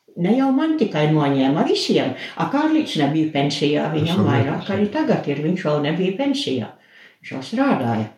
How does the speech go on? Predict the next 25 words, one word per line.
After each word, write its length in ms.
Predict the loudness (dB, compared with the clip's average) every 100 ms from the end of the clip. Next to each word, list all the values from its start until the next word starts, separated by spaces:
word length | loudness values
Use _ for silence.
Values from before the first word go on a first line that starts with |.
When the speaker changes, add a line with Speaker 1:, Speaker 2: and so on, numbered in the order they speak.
| _ -20 -8
Speaker 1:
Viņam 300 | -2 2 2
nebija 280 | 2 2 2
no 180 | 2 0
kā 160 | 0 0
noņemt. 540 | 2 2 0 -2 -4
A, 120 | -2
man 200 | 0 0 -4
noņēma, 440 | -6 -4 0 0
atstāja 320 | 0 -4 -6 -6
uz 80 |
piecpadsmit, 640 | -4 -2 -2 -2 -6 -6 -6
tā, 80 | -6
tā, 160 | -6 -6
kamēr 300 | -4 -4 -4
tagad 300 | -6 -4 -2 0
aizauga 520 | 0 0 -2 -2 2
jau 140 | 2 4
trīs 300 | 2 2 0
simti, 460 | 0 2 2 2 2
vēl 240 | 4 2
drusku 400 | 2 0 -2 -2
tur 200 | 0 -2
pāri 320 | 0 0 2 2
tagad 380 | 0 -2 -4 -4
ir. 160 | -6